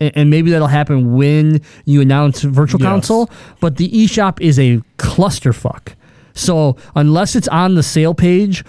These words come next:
Speaker 1: or unless it's a new release, to go through and just see what's in the store without, like, knowing what to search for is a pain in the ass. So clean that up because I like the eShop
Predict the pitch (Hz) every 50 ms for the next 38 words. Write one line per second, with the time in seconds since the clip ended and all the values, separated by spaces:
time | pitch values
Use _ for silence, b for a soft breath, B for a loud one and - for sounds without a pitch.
0 | B B B 147 143 135 143 170 175 - 190 151 160 147 139 143 156 175 190 202
1 | 208 208 214 233 247 254 226 - - - - b b b b b b - 180 147
2 | 131 - 180 208 262 240 - - - 180 185 208 226 233 185 151 156 131 - -
3 | - - 147 160 180 180 185 180 - 175 165 151 143 127 - - - 127 123 131
4 | 156 175 - _ _ _ _ _ - - 143 123 147 139 147 - 147 143 139 113
5 | 123 123 127 135 135 127 117 117 120 127 - - 123 - - 139 135 131 - -
6 | - 180 190 208 196 b b b b b b b b b b b - 190 196 165
7 | 147 175 147 120 - - - - - - - - 226 254 277 294 285 247 214 196
8 | 175 160 143 147 _ - - 160 214 233 202 127 104 - - - - - - _
9 | b b b b b b b b b b b b - - 175 147 - - - -
10 | 233 285 294 294 254 247 233 202 180 202 208 156 127 - _ _ _ _ b b
11 | b b b b - 151 - 190 175 180 165 156 170 220 226 - - 165 135 135
12 | 120 107 - - 104 - - -